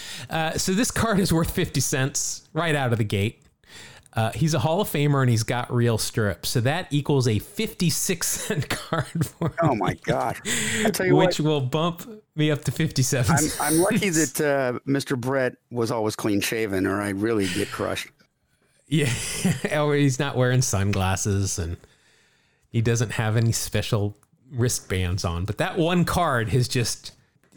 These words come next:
Speaker 1: I, I, I'm, I'm ahead. I, I'm trying to steal that crown.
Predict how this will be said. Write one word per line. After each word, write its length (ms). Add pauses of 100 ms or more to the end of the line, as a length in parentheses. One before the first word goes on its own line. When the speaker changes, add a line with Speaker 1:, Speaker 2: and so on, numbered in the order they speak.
(140)
Speaker 1:
I, 200
I, 240 (160)
I'm, 140
I'm 320
ahead. 400
I, 120 (100)
I'm 180
trying 280
to 60
steal 320
that 200
crown. 380